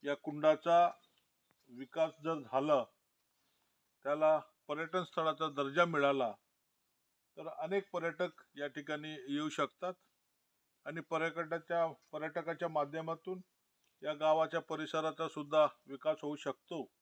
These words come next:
परंतु दुर्दैवानं इथले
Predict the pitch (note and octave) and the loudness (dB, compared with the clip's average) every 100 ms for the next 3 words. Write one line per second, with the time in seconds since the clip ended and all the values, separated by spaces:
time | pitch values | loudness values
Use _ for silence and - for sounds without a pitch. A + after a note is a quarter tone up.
0 | _ _ _ _ _ _ _ _ _ _ | _ _ _ _ _ _ _ _ _ _
1 | - D3+ E3 D3+ F#3+ F#3+ F#3+ E3+ - _ | -8 -6 -6 2 6 8 6 2 -6 _
2 | C#3 D3+ D3 F3+ F3+ F3+ F3+ F3 D3+ D#3+ | -12 -10 -2 0 2 2 0 -2 -6 -8